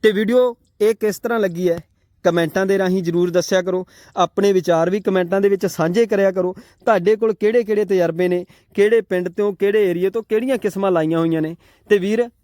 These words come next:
ਵੀਡੀਓ ਦੇ ਕੁਮੈਂਟਾਂ ਦੇ ਵਿੱਚ ਜ਼ਰੂਰ ਸ਼ੇਅਰ ਕਰਿਆ ਕਰੋ, ਵੀਡੀਓ ਨੂੰ ਸ਼ੇਅਰ ਜ਼ਰੂਰ ਕਰਿਆ ਕਰੋ, ਲਾਈਕ ਕਰਿਆ ਕਰੋ ਕਿ ਸਾਨੂੰ ਹੌਸਲਾ ਵਧਾਈ ਵੱਜਦਾ।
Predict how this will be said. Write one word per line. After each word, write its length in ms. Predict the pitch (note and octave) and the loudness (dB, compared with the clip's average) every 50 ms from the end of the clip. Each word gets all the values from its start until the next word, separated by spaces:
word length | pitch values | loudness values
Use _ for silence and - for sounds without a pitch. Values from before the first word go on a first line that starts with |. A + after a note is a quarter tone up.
| _ - | _ -10
ਵੀਡੀਓ 380 | C#3 D#3 F#3 G3 F#3 G#3+ A3 G#3+ | -4 -2 -2 -2 0 0 0 0
ਦੇ 120 | G#3+ G#3+ | 0 -2
ਕੁਮੈਂਟਾਂ 400 | G3+ G3+ F#3+ F3+ E3+ D#3+ F#3 F3+ | -2 -2 -2 -2 -2 -2 -2 -4
ਦੇ 80 | F3+ F3 | -2 -4
ਵਿੱਚ 200 | E3+ D#3+ - E3+ | -4 -6 -8 -8
ਜ਼ਰੂਰ 300 | D3 D3+ D3+ D#3+ F3 F3 | -6 -4 -2 -2 -2 -2
ਸ਼ੇਅਰ 260 | - F#3 F3 F#3+ F#3+ | -2 -4 -4 -4 -2
ਕਰਿਆ 280 | F3 F#3 F3 F#3 F#3+ | -2 0 0 2 0
ਕਰੋ, 260 | F#3 G#3 G#3+ A3+ A#3 A3 | 0 0 0 0 0 0
ਵੀਡੀਓ 400 | F3+ G#3 A3 G3+ G#3+ B3 B3+ B3 | 0 -2 -2 -2 0 2 2 2
ਨੂੰ 160 | F#3 C#3 - - _ _ _ _ _ _ | 0 -2 -6 -12 _ _ _ _ _ _
ਸ਼ੇਅਰ 360 | - - - G#3 A3+ C#4 D4+ | -10 0 2 4 4 4 2
ਜ਼ਰੂਰ 300 | B3 A#3+ A#3 A3+ G#3+ G3+ | 0 -2 0 0 -2 0
ਕਰਿਆ 260 | F#3 A3 G3 G#3 G#3 | 0 0 0 0 0
ਕਰੋ, 240 | G3 G#3 G#3+ G#3+ G#3+ | 0 -2 -2 -2 0
ਲਾਈਕ 320 | G3 F#3 F#3 G3 A3 A3 - | 2 2 2 2 0 0 0
ਕਰਿਆ 200 | A3+ G#3+ G#3 G3 | -2 0 0 0
ਕਰੋ 220 | - G#3 G3+ G#3 | 0 0 -2 0
ਕਿ 120 | F#3 G#3 | -2 -4
ਸਾਨੂੰ 280 | F3+ - F3 E3+ F3+ F3+ | -2 -2 -2 0 0 0
ਹੌਸਲਾ 400 | D3 E3+ D#3+ D3+ - E3 E3+ E3+ | 0 0 -2 -2 0 2 2 2
ਵਧਾਈ 240 | E3+ E3+ F#3 F3 E3 | 2 2 2 2 2
ਵੱਜਦਾ। 360 | E3+ E3 E3+ E3 F#3+ F#3+ G3 | 2 0 0 0 -2 -2 -4